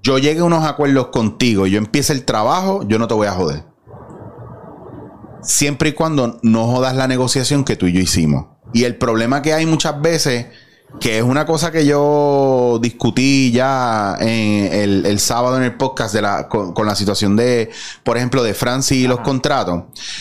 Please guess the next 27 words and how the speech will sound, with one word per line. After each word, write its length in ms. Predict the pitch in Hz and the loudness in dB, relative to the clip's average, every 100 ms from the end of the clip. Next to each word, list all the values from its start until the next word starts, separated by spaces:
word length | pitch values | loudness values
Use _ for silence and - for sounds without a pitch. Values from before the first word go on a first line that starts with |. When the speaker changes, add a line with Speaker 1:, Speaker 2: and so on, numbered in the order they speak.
| - | -8
Speaker 1:
La 140 | - 120 | -4 -2
gente 220 | 131 135 | 0 0
no 60 | 160 | 0
entiende 280 | 156 165 165 | 0 0 0
que 60 | |
los 100 | 143 | 0
contratos, 460 | - 117 110 110 - | 0 -4 -2 -4 -2
por 160 | - 143 | -2 0
ejemplo, 240 | 143 151 | 0 0
en 80 | 135 | -2
Puerto 300 | 143 139 143 | -4 0 0
Rico, 520 | 160 156 113 110 110 | 2 0 2 0 0
especialmente 1000 | 110 - 104 113 113 123 139 139 135 135 | -2 -2 -2 0 0 0 0 2 2 2
en 120 | 123 117 | 0 2
todo 180 | 120 | 2
lo 100 | 135 | 2
que 100 | 139 | 2
tiene 200 | 135 139 | 2 2
que 100 | 135 | 2
ver 180 | 135 135 | 2 2
con, 440 | 135 135 135 139 135 | 2 4 4 4 4
con 260 | 139 135 | 2 2
arte 420 | 147 143 - 131 | 2 -2 0 2
y 120 | 127 120 | 2 2
con 340 | 123 120 120 | 2 4 4
artístico, 680 | 120 113 151 135 127 113 120 | 2 0 -2 0 -2 0 2
whatever, 580 | 113 135 147 107 95 | 2 2 2 2 0